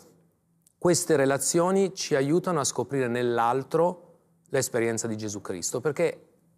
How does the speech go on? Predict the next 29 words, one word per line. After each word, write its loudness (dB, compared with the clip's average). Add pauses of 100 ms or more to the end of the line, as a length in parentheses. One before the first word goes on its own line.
certo -2
il -8
catechismo, -6 (300)
eh, -4
quello 2
che -4
ci -4
viene 0
detto -2
in -2
chiesa, -2
ma -2
poi 0
lo 4
devo 0
sperimentare. -2
E 2
dove 4
lo 2
devo 2
sperimentare? -6
Lo -4
devo 2
sperimentare 0 (380)
negli -2
occhi 0
e -4
nei -4
cuori 2